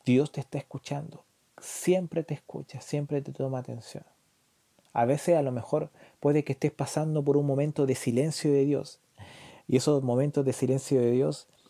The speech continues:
uno dice, "No, Dios ya no me quiere, Dios no me pesca ya, Dios no, no, que, no, no le interesa escucharme ni estar conmigo".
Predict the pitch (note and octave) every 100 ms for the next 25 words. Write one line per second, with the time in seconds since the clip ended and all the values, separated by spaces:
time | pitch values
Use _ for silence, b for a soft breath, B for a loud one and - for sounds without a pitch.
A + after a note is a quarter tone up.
0 | b - C3+ B2+ C3+ - B2+ A2+ A2 A2+
1 | A#2 A2+ A2+ A2 G#2+ G#2 - G#2+ A2 A2
2 | G#2+ G#2+ G#2+ A2+ A2 - A2 A2 A2+ B2+
3 | B B B B2+ A#2+ A#2 A#2+ A#2 B2+ A2+
4 | C#3 C3 A#2 A#2+ C3 A#2+ A#2+ A#2 A#2+ A#2+
5 | A#2+ C#3 C3 C3 - b b - G#2+ B2+
6 | - C3+ C3 B2+ A#2+ - B2 - A#2+ C3+
7 | C#3+